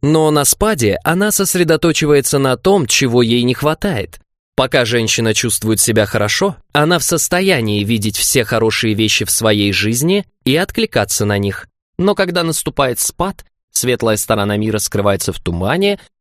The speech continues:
и женщина более остро реагирует на всё то, чего в её жизни недостаёт. Стакан с водой можно видеть как наполовину полный или как наполовину пустой.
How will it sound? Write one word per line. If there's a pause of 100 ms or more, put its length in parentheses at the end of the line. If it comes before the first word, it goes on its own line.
(140)
и
женщина
более
остро
реагирует
на
всё
то,
чего
в
её
жизни
недостаёт. (420)
Стакан
с
водой
можно
видеть
как
наполовину
полный
или
как
наполовину
пустой.